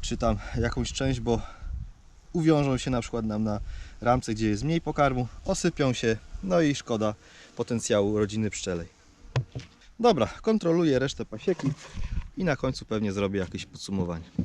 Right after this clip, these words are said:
Na sam koniec chciałbym Wam pokazać, jak wyglądają teraz korpusy jednościenne, które malowałem pokostem żywicznym. Te niżej były malowane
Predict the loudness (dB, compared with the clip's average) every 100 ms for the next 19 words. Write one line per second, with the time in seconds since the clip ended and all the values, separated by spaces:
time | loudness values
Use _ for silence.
0 | -2 -6 -8 -18 -18 -20 -8 2 4 4
1 | 4 2 4 4 4 4 0 0 2 4
2 | 2 2 2 4 4 2 2 4 2 2
3 | -10 -20 -20 -8 4 4 6 4 8 8
4 | 8 8 4 4 6 4 2 -4 2 6
5 | 8 10 8 8 8 8 4 0 2 2
6 | 4 2 4 4 6 6 6 4 -10 -20
7 | -20 -20 -20 -20 -20 -6 6 8 8 4
8 | 4 8 6 6 6 6 6 4 6 6
9 | 4